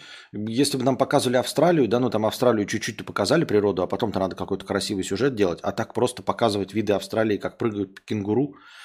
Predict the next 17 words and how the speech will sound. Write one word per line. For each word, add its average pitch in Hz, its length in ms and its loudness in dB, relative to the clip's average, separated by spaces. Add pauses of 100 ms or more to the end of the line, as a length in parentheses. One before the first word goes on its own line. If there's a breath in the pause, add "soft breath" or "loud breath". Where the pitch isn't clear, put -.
(200 loud breath)
Ну, 120 80 0
вот 117 160 -2
на 120 140 2
кенгуру 117 380 4
нет, 127 240 2
а 87 80 0
там 117 180 2
есть 90 260 -4
кенгуру. 87 440 -2
Ну, 117 140 2
вот 104 140 0
у 110 40 -2
нас 110 180 2
тут 101 180 -4
нет, 120 220 0
блядь, 90 360 -2
э, 82 160 -4